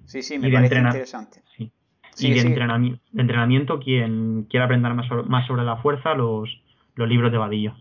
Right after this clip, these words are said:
Speaker 2: sea, que empiece por el de Fundamentos de Entrenamiento de la Fuerza de Vadillo, que era del noventa y algo, o dos, no, dos mil dos, dos mil dos.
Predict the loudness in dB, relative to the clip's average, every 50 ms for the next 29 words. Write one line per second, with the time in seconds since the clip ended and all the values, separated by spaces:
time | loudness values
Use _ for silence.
0 | _ _ _ _ _ _ _ _ _ _ -4 -2 0 0 0 0 0 0 0 0
1 | 0 2 2 2 0 0 0 0 0 0 0 0 2 4 4 4 4 4 4 2
2 | 2 2 2 0 0 0 0 0 -2 -2 0 0 0 0 2 0 0 0 0 0
3 | -2 0 2 0 0 0 0 0 0 2 2 2 2 0 0 0 0 -2 -2 -2
4 | 0 0 2 2 0 0 -4 -6 -8 _ _ _ _ _ _ _ _ _ 0 0
5 | 0 2 2 4 4 4 4 4 2 4 4 4 6 4 4 2 -2 -4 -10 -10
6 | -6 -2 0 0 2 2 0 -2 -4